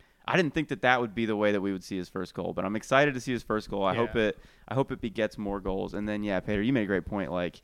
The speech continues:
Speaker 1: um, you saw, I noticed it in the highlights too, watching back the highlights today.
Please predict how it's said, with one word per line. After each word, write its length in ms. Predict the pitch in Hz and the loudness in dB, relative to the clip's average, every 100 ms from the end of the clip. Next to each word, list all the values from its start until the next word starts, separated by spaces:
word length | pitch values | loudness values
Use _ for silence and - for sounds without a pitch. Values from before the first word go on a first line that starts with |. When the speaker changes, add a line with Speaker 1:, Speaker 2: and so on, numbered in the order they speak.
| - - _ _ | -20 -20 _ _
Speaker 1:
um, 420 | - 90 87 87 107 | -6 -2 -2 -2 -4
you 80 | |
saw, 500 | 113 127 113 104 101 - - | -2 2 6 6 6 2 -6
I 240 | - 101 | -8 -2
noticed 320 | 120 123 117 113 | 2 2 2 -2
it 100 | 95 | -2
in 100 | 101 | -2
the 80 | |
highlights 420 | 92 101 98 95 - | 0 2 2 0 -4
too, 200 | 104 98 | -4 0
watching 320 | 95 - 104 | 0 -2 -2
back 180 | 95 95 | -2 -4
the 80 | 92 | -4
highlights 400 | 95 95 82 - | -2 -2 -4 -6
today. 460 | 92 95 92 90 | -2 0 0 -2